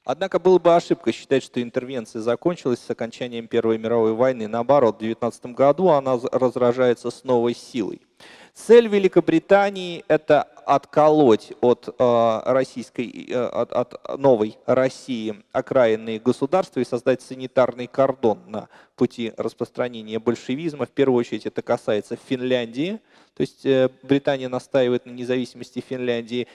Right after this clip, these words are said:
и прибалтийских государств. Если ещё при этом получится уничтожить,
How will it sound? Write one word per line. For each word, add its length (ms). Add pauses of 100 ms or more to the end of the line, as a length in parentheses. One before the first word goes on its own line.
и 100
прибалтийских 800
государств. 680 (540)
Если 280
ещё 240
при 200
этом 220
получится 520
уничтожить, 880